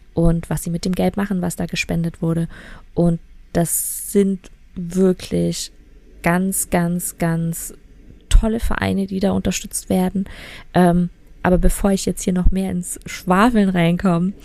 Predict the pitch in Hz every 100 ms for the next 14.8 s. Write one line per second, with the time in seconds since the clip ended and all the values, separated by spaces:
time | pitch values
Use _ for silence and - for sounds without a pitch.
0 | - - - - 180 175 175 175 175 190
1 | 185 185 233 247 220 - 170 175 - -
2 | 202 247 - 185 180 180 190 - - -
3 | - 185 190 - 185 - 190 180 185 -
4 | 180 180 - 185 208 - 202 - 185 180
5 | 180 185 - 185 185 185 175 160 - 190
6 | 190 202 185 - 185 190 190 - 185 -
7 | 170 165 165 165 - - - - 202 214
8 | 202 185 175 - 170 170 170 - 165 165
9 | 160 165 - - - - - - 196 -
10 | 190 180 190 190 175 170 175 165 170 247
11 | 226 - 185 - 170 - 165 165 160 165
12 | 160 - - - - 202 - 226 214 196
13 | 180 175 - - 190 196 190 185 185 -
14 | 170 175 175 170 170 - 165 -